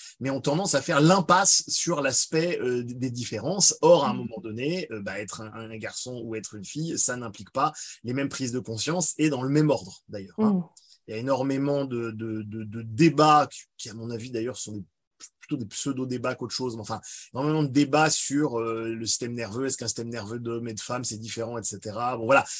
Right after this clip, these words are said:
Speaker 1: C'est, c'est, là encore, la, la différence et la similitude, c'est dans le regard de celui qui observe, c'est pas dans la, la, la chose observée. Et,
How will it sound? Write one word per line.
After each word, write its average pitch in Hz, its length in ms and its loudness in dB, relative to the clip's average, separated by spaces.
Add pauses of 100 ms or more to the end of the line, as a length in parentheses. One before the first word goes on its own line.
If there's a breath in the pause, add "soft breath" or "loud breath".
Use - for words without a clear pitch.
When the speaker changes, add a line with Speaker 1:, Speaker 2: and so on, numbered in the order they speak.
(120 loud breath)
Speaker 1:
C'est, - 300 6
c'est, 135 160 6
là 147 180 8
encore, 165 440 8
la, 139 180 4
la 135 140 4
différence 165 520 4
et 131 60 2
la 127 80 2
similitude, 131 560 2
c'est 139 140 6
dans 123 120 0
le 117 60 -2
regard 139 480 4
de 117 140 -2
celui 120 320 0
qui 117 120 -2
observe, 131 380 4
c'est 104 200 4
pas 135 200 4
dans 117 240 -2
la, 104 160 -4
la, 104 140 -6
la 101 120 -6
chose 127 260 0
observée. 113 500 0 (340 loud breath)
Et, 110 180 -4